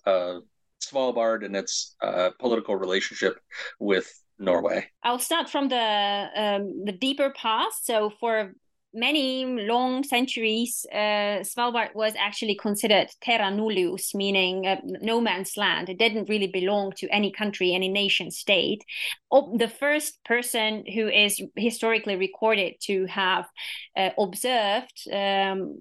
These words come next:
Speaker 2: let's not say discovered, uh, Spitsbergen, as it was called by then, was a Dutch,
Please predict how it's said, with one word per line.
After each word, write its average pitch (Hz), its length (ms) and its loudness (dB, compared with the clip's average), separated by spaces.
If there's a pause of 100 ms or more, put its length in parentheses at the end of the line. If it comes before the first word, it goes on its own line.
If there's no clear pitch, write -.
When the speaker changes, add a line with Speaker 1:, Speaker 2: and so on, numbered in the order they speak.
Speaker 2:
let's 202 240 2
not - 180 2
say 196 200 2
discovered, 196 800 0 (460)
uh, 196 320 0
Spitsbergen, 202 920 0 (260)
as - 440 0
it 208 180 0
was 196 180 2
called 208 380 -2
by 180 200 0
then, 185 300 0
was 196 240 -2
a 196 60 -4
Dutch, - 500 2